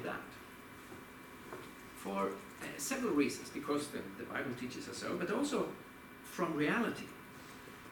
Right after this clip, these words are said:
Because, uh, because, uh, romantic love at its, in its highest quality has always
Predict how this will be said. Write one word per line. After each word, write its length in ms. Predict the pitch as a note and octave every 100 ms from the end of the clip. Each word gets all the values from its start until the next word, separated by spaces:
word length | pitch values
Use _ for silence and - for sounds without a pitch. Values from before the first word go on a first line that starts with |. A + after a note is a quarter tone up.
| - - - - -
Because, 580 | - - D3 D3 - - - - - - - - - - - - - - - - - - - - - - - A#2
uh, 320 | G#2 G#2+ A2 - - - - - - - - - - - - - - - - - - - - - - - - - - -
because, 460 | - - C#3+ C3+ - - - - - -
uh, 40 | B2 G#2+ G#2+ G#2 - -
romantic 600 | C3+ C#3+ D#3+ A#3+ B3 F3 C#3+
love 460 | C#3+ C3+ A2+ - - - - - - - -
at 220 | B2 B2+ - A#2+
its, 480 | A#2 A#2 - - - - - - - - - - - - C#3
in 160 | C3
its 120 | A#2+
highest 560 | - - D#3+ C#3 A#2+ -
quality 540 | - C3 - - G#2+ - - - -
has 180 | - -
always 400 | B2 A#2 A#2 A2